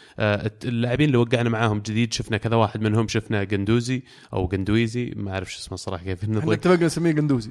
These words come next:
Speaker 1: خلاص، قندوزي، ما يخالف. فقندوزي شفناه كان، آه، ر-، يعني،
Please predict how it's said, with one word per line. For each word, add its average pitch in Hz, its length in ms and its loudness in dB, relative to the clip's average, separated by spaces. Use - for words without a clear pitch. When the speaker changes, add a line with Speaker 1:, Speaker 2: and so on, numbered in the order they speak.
Speaker 1:
خلاص، 127 320 -4
قندوزي، 123 440 6
ما 113 100 6
يخالف. 107 340 4
فقندوزي 139 460 6
شفناه 131 260 4
كان، 123 320 6
آه، 113 320 6
ر-، 110 180 -2
يعني، 107 380 0